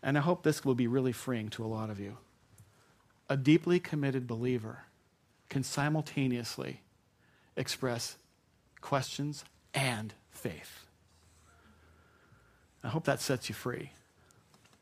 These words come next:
A deeply committed believer can still be committed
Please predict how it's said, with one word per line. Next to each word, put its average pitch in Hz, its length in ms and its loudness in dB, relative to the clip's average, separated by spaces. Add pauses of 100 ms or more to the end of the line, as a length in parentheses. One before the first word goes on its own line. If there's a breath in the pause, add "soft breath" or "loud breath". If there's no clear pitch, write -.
(1000)
A 117 60 -4
deeply 123 240 2
committed 127 320 0
believer 123 340 2
can 113 160 -4
still 120 340 0
be 117 160 0
committed 113 520 0